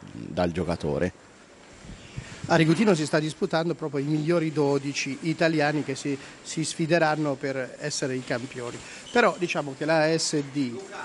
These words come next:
Speaker 2: Perugia Torbal sta facendo tanta attività. Ecco, c'è un appello, perché? Perché, eh, c'è stata una bellissima manifestazione dove a Gubbio, il sindaco di Gubbio, le istituzioni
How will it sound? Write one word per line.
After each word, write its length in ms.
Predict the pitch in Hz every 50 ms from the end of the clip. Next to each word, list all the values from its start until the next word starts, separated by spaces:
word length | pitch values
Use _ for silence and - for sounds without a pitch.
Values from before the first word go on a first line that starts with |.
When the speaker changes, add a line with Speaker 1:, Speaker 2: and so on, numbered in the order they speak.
| - - -
Speaker 2:
Perugia 340 | 147 147 170 160 151 165
Torbal 760 | 165 - 175 160 156 151 147 147 156 160 160 160 165 165 165 - - - - - -
sta 220 | - - - 170 151
facendo 420 | - 156 - - 180 160 165 160
tanta 340 | 156 - 175 170 165 - 160
attività. 480 | 151 - - 147 127 123 123 - - - -
Ecco, 300 | - 208 175 - - 156
c'è 220 | - - 202 208
un 160 | 208 196 196 185
appello, 500 | 175 - - - - 123 127 127 131 143
perché? 420 | - 175 160 139 - - 127 110 107 - - - - - - - -
Perché, 500 | - 185 180 - - 196 214 226 196 -
eh, 560 | - 160 151 143 139 135 131 135 - - - - - - - - - - - - - - - -
c'è 120 | - 151 139
stata 200 | - 165 - 165
una 120 | 156 151
bellissima 480 | 151 151 160 175 180 - - 156 156 147
manifestazione 800 | 151 147 147 139 - 147 139 - 156 139 - - 185 185 165 147
dove 400 | 151 156 156 139 135 131 131 - -
a 100 | - 127
Gubbio, 460 | 127 135 170 185 170 123 120 131 120
il 180 | 120 117 113 113
sindaco 500 | - - 151 151 139 131 127 127 - 135
di 100 | 120 120
Gubbio, 340 | 117 131 143 151 139 127 120
le 80 | 120
istituzioni 880 | 120 - - 127 - - 120 - - - 135 143 151 143 135 131 120 117